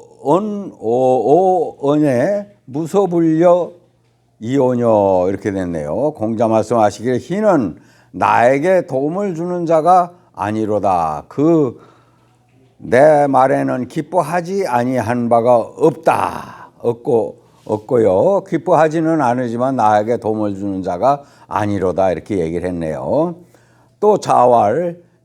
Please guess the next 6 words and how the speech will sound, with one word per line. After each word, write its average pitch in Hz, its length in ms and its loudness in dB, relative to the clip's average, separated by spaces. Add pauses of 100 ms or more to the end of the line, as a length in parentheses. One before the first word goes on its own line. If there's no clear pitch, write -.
(140)
효제라 120 1120 2 (400)
민자건이여 147 1500 2 (380)
인불간어 156 1400 0 (600)
기모 165 840 0 (720)
기부모 160 1000 2
곤제지연이로다. 120 2000 0